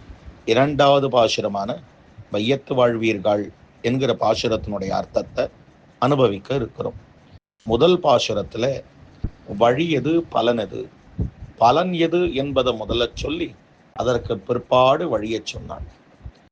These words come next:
அதற்கு பிற்பாடு இரண்டாவது பாசுரத்துல செய்ய வேண்டியது எது, தவற வேண்டியது எது என்கிற கிருத்திய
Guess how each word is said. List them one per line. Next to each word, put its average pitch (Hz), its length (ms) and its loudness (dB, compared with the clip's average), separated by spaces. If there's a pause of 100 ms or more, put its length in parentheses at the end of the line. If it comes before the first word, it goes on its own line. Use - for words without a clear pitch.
(300)
அதற்கு 135 380 2
பிற்பாடு - 580 -4 (380)
இரண்டாவது 143 480 4
பாசுரத்துல 107 720 0 (400)
செய்ய 160 500 2
வேண்டியது 135 600 0
எது, 104 280 -4 (320)
தவற 175 300 6
வேண்டியது 107 540 2
எது 98 300 -6 (360)
என்கிற 113 520 -2 (300)
கிருத்திய 175 540 2